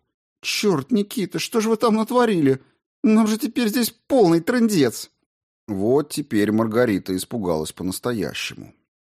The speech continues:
Мало того, что Никита запорол их последний, ладно, предпоследний шанс на возвращение,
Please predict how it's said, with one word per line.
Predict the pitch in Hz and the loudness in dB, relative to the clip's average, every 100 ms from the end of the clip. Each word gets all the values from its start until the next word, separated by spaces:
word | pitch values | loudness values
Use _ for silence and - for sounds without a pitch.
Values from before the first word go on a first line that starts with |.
| _ 82 | _ -4
Мало | 92 156 185 | 0 0 0
того, | - 127 107 110 | 0 0 2 -2
что | - 107 | -2 -2
Никита | 107 98 151 139 107 | -2 -2 -8 -4 -4
запорол | 92 - 110 123 131 | -4 -2 0 2 2
их | 104 - | 0 -2
последний, | 107 98 - 87 95 98 117 110 _ _ _ _ _ | -4 -4 -6 -2 0 2 0 0 _ _ _ _ _
ладно, | - 98 76 71 | -4 -4 -4 -8
предпоследний | 80 92 - 120 - 107 85 73 71 | -8 -8 -4 -4 -2 -2 -2 -6 -6
шанс | - 117 92 - | -2 -2 -2 -4
на | 90 | -8
возвращение, | 87 87 87 - - 110 160 190 | -6 -4 -4 -4 -4 -2 0 -2